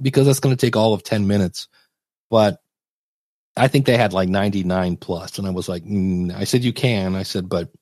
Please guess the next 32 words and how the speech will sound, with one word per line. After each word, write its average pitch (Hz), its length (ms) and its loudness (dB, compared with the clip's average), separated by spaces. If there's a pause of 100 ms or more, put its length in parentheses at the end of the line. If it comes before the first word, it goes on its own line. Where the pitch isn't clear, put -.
(340)
you 104 140 -4
know, 87 260 -6
I 131 120 0
don't 170 160 4
know. 170 100 6
I, 117 240 4
I 120 80 0
guess 143 240 0
I 127 80 0
just 127 240 -2
don't." 120 340 -2 (1160)
I, 135 200 2
I 151 40 6
know 165 140 6
some 175 240 2
people 160 320 4
love 143 400 4
their 131 180 4
episode 131 380 2
numbers 123 360 2
and 113 80 2
it 98 60 0
makes 117 180 0
it 135 60 -2
easy 120 280 0
to 113 80 -2
find 110 340 -2
things. 110 260 -2
So 104 180 -2
if - 80 -8
I 110 120 -2
say 107 440 0